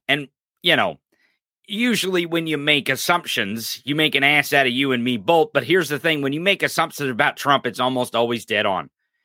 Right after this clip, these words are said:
This guy is predictably unpredictable. Predictably unpredictable.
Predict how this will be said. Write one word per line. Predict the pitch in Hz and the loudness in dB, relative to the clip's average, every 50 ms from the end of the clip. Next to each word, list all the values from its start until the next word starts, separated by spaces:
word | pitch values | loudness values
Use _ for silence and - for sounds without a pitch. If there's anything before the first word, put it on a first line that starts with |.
| _ _ _ _ _ - | _ _ _ _ _ -2
This | 170 196 - - | 0 0 0 -2
guy | - 185 190 196 202 208 | 0 2 2 4 4 2
is | 208 175 135 - | 2 0 -4 -6
predictably | - - - 143 - - - 175 226 226 - - 220 220 180 175 202 214 214 214 214 196 - - | -8 -10 -8 -8 -8 -4 0 0 0 0 -2 -4 -4 -4 -2 0 2 2 2 2 0 -4 0 2
unpredictable. | 175 190 196 208 214 165 - 185 180 185 185 - _ - 151 123 107 82 - _ _ _ _ _ | 4 4 4 2 -2 -4 -2 0 0 0 0 -2 _ -4 -2 -2 -2 -2 -4 _ _ _ _ _
Predictably | - 180 156 120 - 202 240 - - _ - 180 165 143 151 151 156 156 156 165 170 - _ _ _ _ _ _ _ - | 0 0 0 0 2 0 0 0 0 _ 0 0 0 0 0 0 0 0 -2 -4 -6 -10 _ _ _ _ _ _ _ 2
unpredictable. | 160 185 196 202 190 143 - 180 180 190 190 - - - 120 92 82 64 - | 2 2 2 2 0 -2 0 2 4 2 2 0 -2 -8 -8 -6 -8 -12 -14